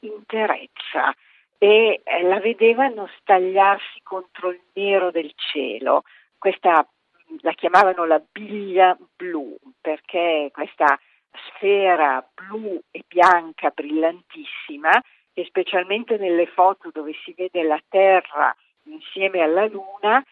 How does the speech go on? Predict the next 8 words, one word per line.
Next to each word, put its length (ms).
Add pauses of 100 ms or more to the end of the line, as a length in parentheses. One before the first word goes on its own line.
(220)
si 140
vede 300
il 300
grigio 680
profondo 840
della 300
Luna 840
e 420